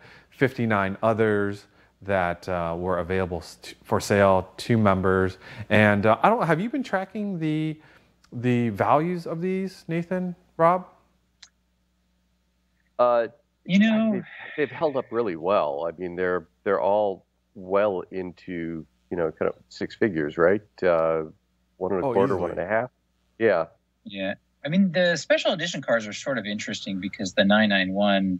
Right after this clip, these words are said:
Speaker 3: one other thing it ushered into was, I mean, I sort of joke, but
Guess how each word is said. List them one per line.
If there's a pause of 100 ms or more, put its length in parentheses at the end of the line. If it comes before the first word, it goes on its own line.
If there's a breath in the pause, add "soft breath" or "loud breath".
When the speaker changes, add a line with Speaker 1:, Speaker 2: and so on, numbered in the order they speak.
Speaker 3:
one
other
thing
it (160)
ushered
into
was, (320 loud breath)
I
mean,
I
sort
of
joke,
but